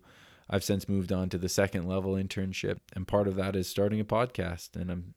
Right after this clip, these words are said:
I'm super excited to have you guys along. So today, that's, that's all to say,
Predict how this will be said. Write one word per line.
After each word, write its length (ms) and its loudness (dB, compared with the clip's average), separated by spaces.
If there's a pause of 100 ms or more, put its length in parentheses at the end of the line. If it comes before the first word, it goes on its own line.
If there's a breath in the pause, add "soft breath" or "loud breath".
I'm 80 -6
super 320 -2
excited 380 -2
to 80 -4
have 200 -2
you 60 -4
guys 240 -2
along. 360 -4 (1200 loud breath)
So 160 4
today, 460 8 (600)
that's, 360 4
that's 360 0
all 140 4
to 100 -2
say, 400 4